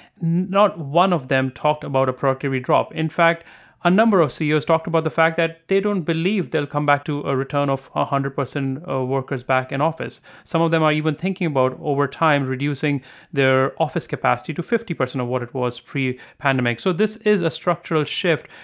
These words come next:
which is taking place, because I think that inertia or that sort of viewpoint that people chill out at wor-, at home and don't work has kind of been lifted. And, uh, to a certain extent, you can see that why that's economically also attractive for a number of these companies.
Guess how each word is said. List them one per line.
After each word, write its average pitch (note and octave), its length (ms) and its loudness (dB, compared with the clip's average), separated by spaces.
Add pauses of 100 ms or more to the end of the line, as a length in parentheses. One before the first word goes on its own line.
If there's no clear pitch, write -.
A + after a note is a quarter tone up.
(160)
which D#3 360 0
is F3+ 240 2
taking D3+ 300 -2
place, D3+ 240 -2
because D3 480 -2 (240)
I D3+ 100 4
think G3 160 2
that E3 220 2
inertia D3 720 2
or C3+ 200 4
that C3 400 0
sort C#3 200 -2
of C3+ 300 -4
viewpoint C#3+ 600 0
that B2 180 -2
people C3+ 440 -2
chill D3 180 2
out C#3+ 140 4
at C3 100 2
wor-, C3 340 0
at C3 180 0
home C3+ 260 -2
and A#2+ 160 -2
don't C#3+ 240 0
work B2+ 300 2 (240)
has D3+ 160 0
kind E3+ 160 2
of D#3+ 60 2
been D3+ 260 0
lifted. C3+ 420 -4
And, D3+ 260 -2
uh, C#3+ 380 0
to F3+ 100 0
a D#3+ 40 0
certain G3 260 -2
extent, D#3 480 -2
you D#3+ 100 0
can D#3+ 200 0
see F#3 260 -2
that D#3 300 4
why D3 260 0
that's D#3 300 0
economically D#3 720 0
also C3 300 0
attractive C3+ 480 -2
for C3 280 0
a C3+ 200 -2
number C3+ 260 -2
of B2 100 -4
these C3 200 -6
companies. C3 480 -6